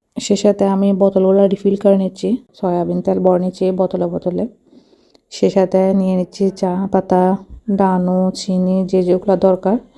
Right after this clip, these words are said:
সবগুলো নিয়ে নিচ্ছি একসাথে, একটা একটা করে। আসলে মাসের শুরুতে সব কন্টেনারগুলো আমি এভাবে ভরে রাখি, চা পাতা, তারপর দুধ,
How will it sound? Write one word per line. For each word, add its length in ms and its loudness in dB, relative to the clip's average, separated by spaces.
সবগুলো 460 4
নিয়ে 240 0
নিচ্ছি 300 -2
একসাথে, 420 -2
একটা 280 -2
একটা 240 -2
করে। 240 2
আসলে 600 0
মাসের 440 0
শুরুতে 520 2
সব 280 -4
কন্টেনারগুলো 600 0
আমি 200 0
এভাবে 260 2
ভরে 280 4
রাখি, 340 -4
চা 220 -6
পাতা, 520 -2
তারপর 320 0
দুধ, 600 0